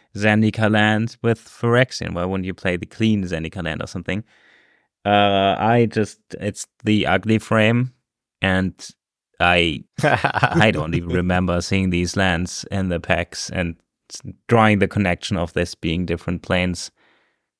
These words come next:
Speaker 1: Kind of a cool idea, but I, I, it went wide by my head. Hmm.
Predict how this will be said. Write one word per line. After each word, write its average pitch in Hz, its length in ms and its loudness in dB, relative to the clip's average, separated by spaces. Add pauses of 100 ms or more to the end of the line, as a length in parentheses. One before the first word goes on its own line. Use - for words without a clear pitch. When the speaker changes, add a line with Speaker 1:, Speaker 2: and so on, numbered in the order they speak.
(120)
Speaker 1:
Kind 170 220 4
of 101 80 4
a 92 60 4
cool 139 260 6
idea, 104 340 6
but 90 240 4
I, 87 260 4 (120)
I, 82 280 2
it 82 360 -4 (160)
went 85 340 -10
wide 87 360 -8
by 87 120 -6
my 87 160 -6
head. 90 340 -2 (220)
Hmm. 98 160 -4